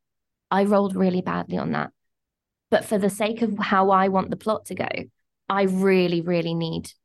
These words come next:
to be able to roll this again." Or you can use it for, say, you're meeting a new character, and the more you're seeing this character, the, the more you're like, "Oh,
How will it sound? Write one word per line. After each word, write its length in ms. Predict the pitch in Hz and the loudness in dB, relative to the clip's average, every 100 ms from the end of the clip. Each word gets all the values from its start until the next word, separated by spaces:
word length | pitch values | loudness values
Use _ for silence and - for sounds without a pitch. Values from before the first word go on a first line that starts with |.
| _ | _
to 120 | - 190 | -8 -2
be 120 | 180 | 0
able 180 | 175 175 | 0 0
to 120 | 175 | 0
roll 220 | 175 170 | 2 0
this 140 | 160 | -4
again." 420 | 185 175 - 190 - _ _ _ _ _ - | -4 -4 -4 -6 -10 _ _ _ _ _ 2
Or 400 | 254 - - - _ _ _ | 2 2 -2 -6 _ _ _
you 160 | 202 220 | -2 2
can 160 | 220 | 4
use 160 | 220 208 | 4 4
it 140 | - | 0
for, 80 | 208 | -4
say, 420 | 196 190 185 190 185 - _ _ _ _ 220 | -2 -2 -2 -4 -8 -20 _ _ _ _ 2
you're 180 | 220 | 4
meeting 320 | 220 226 214 190 | 4 2 0 2
a 60 | |
new 140 | 185 185 | 2 2
character, 680 | 196 185 - - 82 - - _ _ _ _ _ _ - | 0 0 -4 -8 -6 -6 -10 _ _ _ _ _ _ -4
and 180 | 202 | 2
the 60 | 208 | 4
more 220 | 208 214 | 4 4
you're 120 | 202 | 4
seeing 220 | 190 202 190 | 0 0 -2
this 140 | 185 | 0
character, 340 | 190 185 - | -2 -2 -2
the, 300 | 175 - - - | -6 -6 -8 0
the 120 | 190 | 4
more 200 | 202 190 | 6 6
you're 120 | 180 | 4
like, 160 | 175 - | 2 0
"Oh, 380 | 202 202 180 | 2 2 2